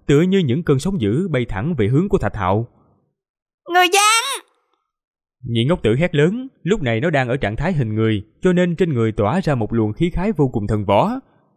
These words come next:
Speaker 1: Dù sao thì năm đó nhị ngốc tử từng được xưng là Khổng Tước Đại Tôn Giả, hùng bá một phương kia, cho nên nó không hề sợ hãi gì với người của Thần Sơn cả. Nó nhanh chân lao về phía trước, rồi rung tay áo lên,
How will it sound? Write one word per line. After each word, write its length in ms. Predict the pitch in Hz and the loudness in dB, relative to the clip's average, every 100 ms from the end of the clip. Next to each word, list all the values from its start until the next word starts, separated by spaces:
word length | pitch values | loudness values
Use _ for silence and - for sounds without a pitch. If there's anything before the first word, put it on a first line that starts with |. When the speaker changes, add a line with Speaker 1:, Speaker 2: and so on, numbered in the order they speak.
| - | -2
Speaker 1:
Dù 220 | 131 139 | 4 4
sao 320 | 139 170 175 | 4 2 2
thì 140 | 156 113 | 2 0
năm 160 | 127 | 0
đó 200 | 131 160 214 | 0 0 0
nhị 120 | 110 | 0
ngốc 180 | 143 - | -2 0
tử 280 | 101 139 202 | 2 2 0
từng 180 | - 120 | -2 -2
được 120 | 110 | -2
xưng 260 | - 165 156 | -2 -2 0
là 80 | 107 | 0
Khổng 260 | - 110 | 0 -2
Tước 200 | 147 233 | 0 -2
Đại 160 | - 101 | 0 -2
Tôn 160 | 135 123 | -2 -2
Giả, 340 | 95 127 240 - - | -2 -2 -6 -12 0
hùng 260 | 143 139 | 2 2
bá 160 | 147 233 | 0 -2
một 140 | 139 - | -4 0
phương 160 | 165 156 | 0 2
kia, 180 | 165 170 - _ _ _ | 0 0 -8 _ _ _
cho 120 | 139 | 0
nên 180 | 131 127 | 2 2
nó 80 | 185 | 0
không 200 | 180 135 | 0 0
hề 140 | 113 | 0
sợ 180 | 101 104 | 0 -2
hãi 260 | 104 110 165 | -2 -2 0
gì 160 | 110 107 | 0 0
với 160 | 170 | 0
người 200 | 151 110 | 0 0
của 140 | 107 147 | 0 0
Thần 180 | 117 | 0
Sơn 220 | 101 135 127 | 0 0 0
cả. 240 | 104 190 - _ _ _ _ _ _ _ - | 0 -2 -8 _ _ _ _ _ _ _ -4
Nó 140 | 135 | 0
nhanh 220 | 185 135 | 2 0
chân 200 | 123 127 | 0 0
lao 240 | 120 117 117 | 2 2 2
về 140 | 104 | 2
phía 140 | 101 156 | 2 2
trước, 280 | 214 247 - _ | 2 0 -2 _
rồi 200 | 117 135 | -2 2
rung 200 | 135 180 | 2 2
tay 120 | 170 156 | 2 0
áo 220 | 147 226 | 2 2
lên, 280 | 151 151 | 2 2